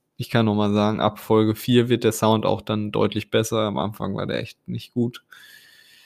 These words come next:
Da haben wir dann die Hörer schon verloren. Ähm, aber falls ihr erst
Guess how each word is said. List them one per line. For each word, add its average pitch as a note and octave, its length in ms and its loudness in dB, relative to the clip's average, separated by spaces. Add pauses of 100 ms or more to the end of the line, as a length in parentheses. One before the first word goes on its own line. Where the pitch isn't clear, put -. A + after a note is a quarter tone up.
(360)
Da A#2+ 80 2
haben A#2+ 160 6
wir A#2+ 100 6
dann A2 260 4
die A2 260 2
Hörer A2+ 340 2
schon A2 240 -2
verloren. E3 800 4 (500)
Ähm, B2+ 500 2 (120)
aber A#2 300 2
falls A#2+ 400 -4
ihr G#2+ 240 -2 (580)
erst - 320 -6